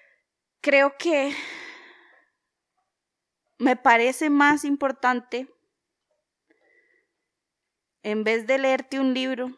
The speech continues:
en vez de aprender un idioma, en vez de aprender a cocinar, a hacer veinte recetas de pan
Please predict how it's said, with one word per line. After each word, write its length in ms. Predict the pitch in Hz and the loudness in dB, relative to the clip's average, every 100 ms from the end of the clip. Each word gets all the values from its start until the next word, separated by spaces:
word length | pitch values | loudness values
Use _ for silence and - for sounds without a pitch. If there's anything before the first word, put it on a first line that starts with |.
| _ _ _ _ _ _ _ _ _ _ _ - | _ _ _ _ _ _ _ _ _ _ _ -12
en 260 | 202 202 | -10 -8
vez 380 | 196 202 202 190 | -6 -6 -6 -6
de 500 | 233 240 240 226 214 | -4 -2 -2 -2 -2
aprender 480 | 196 - 196 202 208 | -2 -4 -8 -6 -6
un 80 | 226 | -6
idioma, 420 | 233 220 214 226 | -6 -6 -4 -4
en 100 | 214 | -4
vez 120 | 185 | -6
de 60 | 190 | -6
aprender 380 | 202 202 190 190 | -8 -8 -4 -6
a 80 | |
cocinar, 420 | - 214 226 214 202 | -6 -12 -8 -4 -4
a 40 | |
hacer 240 | 196 196 | -6 -10
veinte 340 | 196 196 202 220 | -8 -8 -8 -10
recetas 400 | 208 202 196 190 | -10 -10 -10 -10
de 60 | |
pan 360 | 185 202 196 | -8 -6 -8